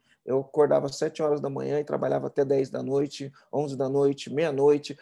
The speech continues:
Às vezes eu chegava às sete da manhã, trabalhava até uma hora da manhã. Por que que eu fazia isso? Porque quando eu entendi que no B two C, das pessoas entrarem no escritório, não ia dar na, no curto prazo o resultado que eu precisava,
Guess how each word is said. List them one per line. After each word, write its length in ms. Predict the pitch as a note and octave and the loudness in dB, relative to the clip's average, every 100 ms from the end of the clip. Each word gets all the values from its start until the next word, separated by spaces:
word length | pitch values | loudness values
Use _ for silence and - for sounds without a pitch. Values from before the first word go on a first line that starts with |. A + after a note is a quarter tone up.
| - | -12
Às 100 | - E3 | -4 -2
vezes 100 | G3 | 0
eu 60 | |
chegava 280 | F#3+ F#3+ F3+ | 0 0 2
às 60 | F3+ | 2
sete 140 | G3 | 0
da 60 | G3 | 0
manhã, 220 | E3+ F3+ | -2 -2
trabalhava 360 | F3+ E3+ E3 | 0 0 0
até 140 | E3 F3+ | -2 -4
uma 180 | F#3+ F3+ | -2 -4
hora 200 | E3 D#3+ | -4 -4
da 80 | |
manhã. 320 | E3 D#3+ B2+ - _ _ _ _ | -6 -8 -10 -14 _ _ _ _
Por 200 | - C4 | -4 -4
que 200 | - D3+ | 0 -2
que 120 | C3+ C3+ | -2 -6
eu 40 | |
fazia 320 | C#3 B2+ B2+ | -6 -2 -2
isso? 320 | A#2 - - - _ _ | -2 -8 -16 -20 _ _
Porque 140 | - | -6
quando 180 | B3+ C#4 | -4 -2
eu 80 | B3+ | -2
entendi 460 | A3 G3+ C#3+ C3+ | 0 -2 -2 -6
que 180 | - D3+ | -4 -4
no 120 | D3 | -4
B 180 | B2+ F3+ | -4 -6
two 200 | - C#3 | -6 -8
C, 420 | - - D#3 C3 _ _ _ _ _ _ | -6 -2 -2 -2 _ _ _ _ _ _
das 160 | C#3+ C#3+ | -6 -4
pessoas 380 | D#3 - E3 | -4 -2 0
entrarem 500 | D#3+ D3 D#3+ E3+ E3+ | -2 -2 -2 0 0
no 80 | D#3+ | -6
escritório, 600 | D3 - C#3+ C3 B2+ B2 | -10 -12 -2 0 0 -2
não 180 | D#3 F#3+ | -2 4
ia 160 | F#3+ D3+ | 4 6
dar 180 | C#3 | 4
na, 120 | C3+ C3 | 0 -2
no 180 | C#3+ | -6
curto 260 | - D#3+ C#3+ | -4 -4 -4
prazo 320 | - C3+ C3 | -2 -2 -2
o 40 | C3+ | -8
resultado 420 | C3 D3 D3 C#3 | -6 -2 -2 -2
que 80 | C3 | -8
eu 60 | |
precisava, 680 | - - - C3 D3 C3+ | -8 -12 -8 0 2 2